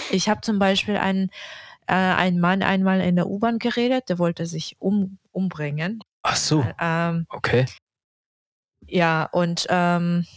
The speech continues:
Speaker 1: das, ja, genau. Und, ähm, ich hab ihn einfach zurückgezogen und dann, er konnte kein Deutsch reden, da,
Speaker 2: Mhm.
Speaker 1: ähm, glücklicherweise da in der Nähe gab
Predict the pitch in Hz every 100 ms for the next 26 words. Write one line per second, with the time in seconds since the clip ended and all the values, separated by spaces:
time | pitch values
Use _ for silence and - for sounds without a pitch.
0 | - _ - - - _ _ _ _ _
1 | _ _ _ _ _ _ 196 185 - 196
2 | 180 170 170 180 175 170 180 170 - -
3 | 175 175 - 180 190 196 190 175 185 180
4 | 170 - - 185 247 269 - 262 254 285
5 | 269 _ _ 190 180 170 175 - - -
6 | - 190 202 196 185 175 165 190 - 233
7 | 233 214 180 175 175 - 110 113 - -
8 | - 180 175 170 165 170 170 165 185 175
9 | 185 175 175 165 165 170 170 165 160 160
10 | 165 165 160 160 165 165 156